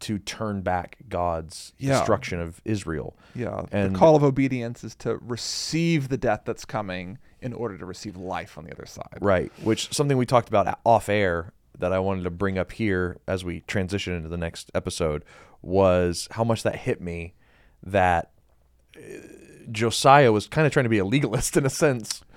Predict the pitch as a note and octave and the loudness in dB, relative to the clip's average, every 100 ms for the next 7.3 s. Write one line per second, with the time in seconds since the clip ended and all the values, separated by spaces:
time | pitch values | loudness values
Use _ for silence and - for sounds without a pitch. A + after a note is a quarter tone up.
0 | - - - D3 C3+ A#2+ A#2 - E3 E3+ | -20 -18 0 4 6 6 4 4 2 2
1 | E3+ F3 D#3 E3+ G#3+ E3+ E3+ G3 A2+ A2+ | 6 4 4 4 6 8 8 8 6 2
2 | G2+ C#3 A#2 G#2 F2+ F#2+ C3+ - F2 F2 | 4 4 4 2 2 4 4 2 -2 0
3 | G2 D#4 F4 B3 F3+ - - A3 - - | 6 8 8 6 2 4 4 4 0 4
4 | G4 D4 - A#3 D3 C3+ F3 - - E2+ | 6 6 6 8 6 6 6 4 0 -6
5 | F#2+ D#3+ C#3 - - G#3+ D#3 G2+ D#3 F3 | 2 4 4 0 0 6 6 6 6 6
6 | A2+ D#3 - F#3+ - G2 - _ _ - | 6 0 2 2 2 -2 -2 _ _ -2
7 | A#2+ A#2 | 2 2